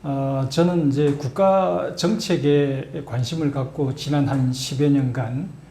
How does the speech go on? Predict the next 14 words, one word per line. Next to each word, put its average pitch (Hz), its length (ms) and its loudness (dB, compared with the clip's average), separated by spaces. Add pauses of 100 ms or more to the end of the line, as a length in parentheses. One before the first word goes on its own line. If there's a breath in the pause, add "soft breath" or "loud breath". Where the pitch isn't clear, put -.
(400 loud breath)
어, 123 340 -8
연구를 135 420 2
해왔는데, 117 760 -4 (640 loud breath)
어, 139 320 -6
제가 151 300 0
이제, 139 520 2 (240)
에, 147 200 -4
이 151 240 0
연구를 160 360 0
하기 156 200 -2
전에 147 360 2
한 139 320 0
삼십여 170 520 -2
년, 127 360 0